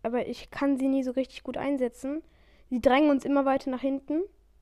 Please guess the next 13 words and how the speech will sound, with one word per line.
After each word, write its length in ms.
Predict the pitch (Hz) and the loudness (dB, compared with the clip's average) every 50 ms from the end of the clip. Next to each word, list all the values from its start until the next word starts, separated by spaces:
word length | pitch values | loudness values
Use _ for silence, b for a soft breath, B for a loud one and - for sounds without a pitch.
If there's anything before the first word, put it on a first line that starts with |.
| _ _ _ _ _ _ _ _ _ _ _ _ _ _ _ _ _ _ _ _ _ _ _ _ _ _ _ _ _ _ _ _ _ _ _ _ _ _ _ _ _ _ _ _ _ _ _ _ _ _ _ _ _ _ _ _ _ _ _ _ _ _ _ _ _ _ _ _ _ _ _ _ _ _ _ _ - | _ _ _ _ _ _ _ _ _ _ _ _ _ _ _ _ _ _ _ _ _ _ _ _ _ _ _ _ _ _ _ _ _ _ _ _ _ _ _ _ _ _ _ _ _ _ _ _ _ _ _ _ _ _ _ _ _ _ _ _ _ _ _ _ _ _ _ _ _ _ _ _ _ _ _ _ -8
Okay, 160 | - - 240 | -2 0 0
ich 100 | 240 - | 0 0
hab 100 | 240 - | -4 -6
Stachelschuss 420 | - - 240 254 254 - - 240 | -4 -4 -4 -4 -4 -4 -6 -8
verfehlt 680 | - - 233 220 - 233 226 233 240 240 240 - - - - - | -6 -8 -12 -10 -6 -4 -2 -2 -2 -4 -6 -8 -16 -14 -10 -8
und 120 | 240 214 | -8 -8
die 60 | 240 | -8
Piper 300 | - - 254 240 233 247 | -6 -2 -2 -2 0 -2
hat 120 | 233 233 - | -4 -2 -4
mich, 240 | 240 233 - - | -6 -8 -6 -6
äh, 160 | - 220 226 220 | -6 -6 -6 -6
so 140 | 226 233 | -6 -10
krass. 420 | 220 - - 233 226 226 - - | -14 -12 -12 -12 -10 -10 -12 -14